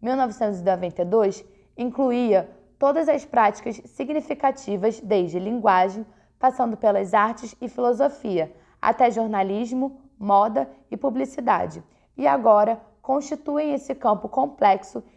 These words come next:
e necessariamente extenso. Fecha aspas. De acordo com os autores, em mil novecentos e setenta, o jornalismo se torna objeto de análise no campo dos estudos culturais.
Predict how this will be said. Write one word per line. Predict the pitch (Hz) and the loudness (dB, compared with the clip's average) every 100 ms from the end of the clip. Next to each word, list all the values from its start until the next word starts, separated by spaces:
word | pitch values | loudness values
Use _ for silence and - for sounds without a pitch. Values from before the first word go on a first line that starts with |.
| _ - | _ -10
e | |
necessariamente | 233 254 285 311 - 269 254 233 240 - - | -2 -2 -2 -4 0 0 0 -2 -4 -6 -10
extenso. | 269 - 233 156 - - - _ _ _ | -10 -2 -2 -2 -10 -20 -20 _ _ _
Fecha | - 208 - 262 | -2 -2 0 0
aspas. | - - - - - _ _ _ _ _ _ _ _ - | 0 -4 -12 -20 -20 _ _ _ _ _ _ _ _ 2
De | 254 | 2
acordo | 262 320 330 | 4 2 0
com | 277 | -4
os | 247 | -2
autores, | 202 185 185 220 185 185 - _ - | 0 0 0 0 0 -4 -14 _ -10
em | 233 | -4
mil | 262 | -2
novecentos | 320 311 - 240 220 | 0 -2 -2 -4 -2
e | |
setenta, | 202 185 - 202 175 - 165 _ _ | -4 -4 0 0 -2 -6 -10 _ _
o | - | -8
jornalismo | 220 262 254 254 262 277 | 0 2 2 0 -2 -6
se | 240 | -8
torna | 247 - 208 202 - | -6 0 0 0 -2
objeto | 214 220 220 240 240 | -2 -2 0 -2 -2
de | 214 | -2
análise | 240 233 190 202 220 226 - _ _ | -2 0 -2 -2 -4 -10 -20 _ _
no | 247 | -8
campo | 262 233 226 240 | 2 2 2 -4
dos | 233 220 | -8 -8
estudos | 233 247 208 - | -10 -10 -10 -10
culturais. | 240 240 285 233 180 - | -10 -4 0 2 0 -4